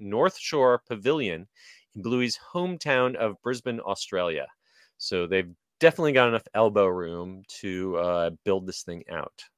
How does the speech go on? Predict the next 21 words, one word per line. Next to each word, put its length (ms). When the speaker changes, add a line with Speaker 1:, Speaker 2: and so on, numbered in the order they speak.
Speaker 1:
Forty 180
thousand 420
Speaker 2:
pop-, 80
Speaker 1:
square 160
Speaker 2:
should 140
Speaker 1:
feet 200
sounds 220
Speaker 2:
be 80
Speaker 1:
pretty 160
big. 140
Speaker 2:
very 280
popular. 640
<laughs> 100
Speaker 1:
Yes. 340
Um, 500
so 200
tickets 420
are 140
not 320
available 440
yet, 460